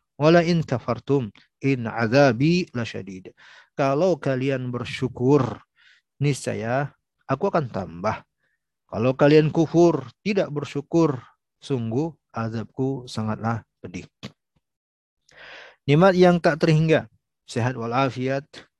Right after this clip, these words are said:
ya. Ini nikmat dari Allah Jalla wa'ala yang luar biasa pada saat ini.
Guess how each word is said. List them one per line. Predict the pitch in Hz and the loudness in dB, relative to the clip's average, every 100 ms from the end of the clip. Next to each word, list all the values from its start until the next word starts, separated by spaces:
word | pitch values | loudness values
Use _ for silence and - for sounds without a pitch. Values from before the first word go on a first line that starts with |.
| _ - | _ -20
ya. | 123 113 _ _ _ 117 | -20 -20 _ _ _ -8
Ini | 127 131 | -6 -6
nikmat | 127 143 113 | -6 -6 -6
dari | 120 | -8
Allah | 113 117 120 127 | -6 -2 2 2
Jalla | 120 120 117 | 0 -2 -2
wa'ala | 113 117 135 143 | -4 0 4 6
yang | 143 131 135 | 4 2 -2
luar | 143 151 | -2 -2
biasa | 156 160 - | 0 0 -2
pada | 107 117 110 | -12 -12 -14
saat | - 107 | -12 -14
ini. | - 107 | -12 -12